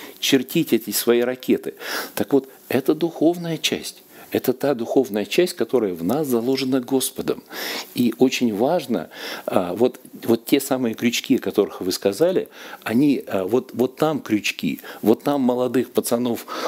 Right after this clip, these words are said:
а, а, как бы привлекать через то, что вот ты чем хочешь заниматься? Конструированием там летательных аппаратов? Замечательно. Это и есть твое призвание. Найди свое призвание.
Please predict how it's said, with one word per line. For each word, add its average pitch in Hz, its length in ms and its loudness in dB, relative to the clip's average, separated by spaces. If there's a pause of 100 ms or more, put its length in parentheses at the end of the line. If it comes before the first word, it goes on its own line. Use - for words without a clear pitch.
(120)
а, 92 720 0
а, 90 40 -4
как 95 180 -2
бы 95 100 -2
привлекать 120 640 0
через 110 260 0
то, - 160 0
что - 280 -2 (320)
вот 107 200 0 (140)
ты 127 100 6
чем 143 240 0
хочешь 92 380 -2
заниматься? 82 580 -2
Конструированием 120 920 0
там 104 260 0
летательных 117 720 2
аппаратов? 151 480 -2 (320)
Замечательно. 113 720 0
Это 110 220 0
и - 20 4
есть 139 340 2
твое 98 260 0
призвание. 90 580 -2
Найди 135 460 2
свое 98 280 0
призвание. 90 640 -2